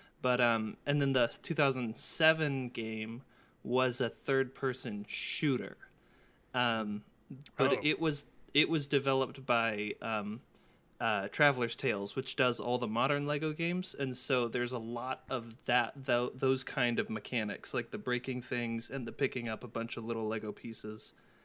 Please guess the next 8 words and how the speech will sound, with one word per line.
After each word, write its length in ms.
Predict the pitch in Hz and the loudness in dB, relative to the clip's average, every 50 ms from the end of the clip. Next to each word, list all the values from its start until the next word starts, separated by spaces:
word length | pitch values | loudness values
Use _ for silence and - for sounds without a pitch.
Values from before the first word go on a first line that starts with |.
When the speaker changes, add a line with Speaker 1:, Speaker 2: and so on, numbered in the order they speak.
| _ _ - | _ _ -6
Speaker 1:
and 200 | 131 123 123 117 | -4 -2 0 0
then 200 | 117 113 110 104 | 0 0 -2 -4
spending 460 | - - - 127 117 110 107 107 104 | -6 -6 -2 -2 -2 0 -2 -4 -4
those 340 | 107 104 104 107 104 104 - | -4 -4 -2 -2 -4 -4 -6
on 260 | 113 104 104 104 - - _ _ _ _ _ _ _ _ _ _ _ _ _ _ _ _ _ - | -8 -8 -8 -8 -10 -12 _ _ _ _ _ _ _ _ _ _ _ _ _ _ _ _ _ -4
just 200 | - 131 - - | -4 -4 -4 -4
weird 580 | 123 117 120 113 110 110 107 104 101 101 104 101 - _ - - | -6 -4 -2 0 0 0 0 0 -2 -4 -10 -14 -16 _ -16 -12
stuff. 600 | - - - - 113 104 104 - - - - | -10 -8 -2 -2 -2 -2 -2 -6 -10 -16 -18